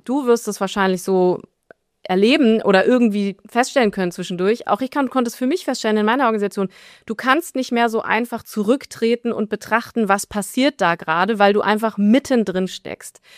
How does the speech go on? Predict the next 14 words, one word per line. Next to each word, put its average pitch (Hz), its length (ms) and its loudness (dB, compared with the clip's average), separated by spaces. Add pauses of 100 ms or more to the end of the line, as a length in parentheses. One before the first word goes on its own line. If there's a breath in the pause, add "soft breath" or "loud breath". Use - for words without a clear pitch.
(320 loud breath)
Und 208 240 -2
deswegen 240 420 2
glaube 214 320 4
ich, - 200 -8 (800)
das 220 200 -2
ist 226 100 -6
schon 247 160 4
hilfreich, 202 720 2
ein 202 100 -2
Korrektiv 220 560 -2
von 165 220 -4
außen 156 320 -4
zu 165 220 -12
haben, 180 440 2